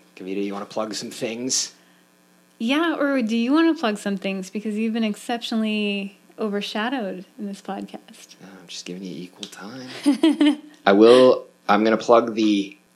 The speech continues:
Speaker 1: Humanity Against Disease Tai Chi movement, Moving Mindfulness Meditation and Resilience Training Workshop,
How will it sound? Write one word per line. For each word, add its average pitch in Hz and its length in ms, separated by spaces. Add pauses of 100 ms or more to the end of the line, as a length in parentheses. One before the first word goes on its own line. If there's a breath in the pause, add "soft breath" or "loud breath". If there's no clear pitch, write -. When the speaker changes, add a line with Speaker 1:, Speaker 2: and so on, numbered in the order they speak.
(120)
Speaker 1:
Humanity 98 500
Against 95 300
Disease 87 460
Tai 95 300
Chi 95 360
movement, 95 580
Moving 110 380
Mindfulness 98 520
Meditation 90 520
and 87 100
Resilience 82 460
Training 82 640
Workshop, 80 640